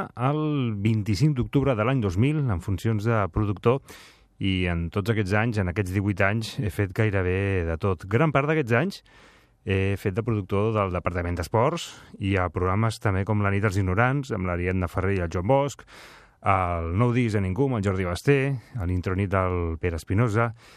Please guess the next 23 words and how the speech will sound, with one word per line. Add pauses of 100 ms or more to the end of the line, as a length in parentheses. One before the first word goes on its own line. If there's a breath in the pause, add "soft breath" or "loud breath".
(280 loud breath)
el
Tot
gira, (260)
en
les
seves, (140)
eh,
diferents
etapes,
amb
l'Òscar
Fernández
i
el
Xavier
Grasset, (560 loud breath)
també
amb
el
Mar
Negre
i
ara